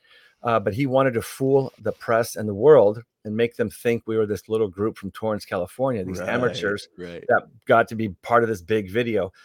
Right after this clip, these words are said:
Speaker 1: What nobody knew for a very long time was that we were all professionals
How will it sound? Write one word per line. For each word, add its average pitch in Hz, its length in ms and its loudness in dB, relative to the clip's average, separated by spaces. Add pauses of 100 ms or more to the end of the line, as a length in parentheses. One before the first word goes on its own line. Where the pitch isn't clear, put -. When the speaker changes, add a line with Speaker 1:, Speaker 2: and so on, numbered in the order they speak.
(120)
Speaker 1:
What 104 140 0
nobody 117 400 2
knew 123 320 2
for 92 340 -2 (280)
a 101 60 -14
very 131 380 8
long 107 260 0
time 101 460 -8
was 101 160 -8
that 95 160 -4
we 104 80 -4
were 101 140 0
all 101 100 0
professionals 98 720 -6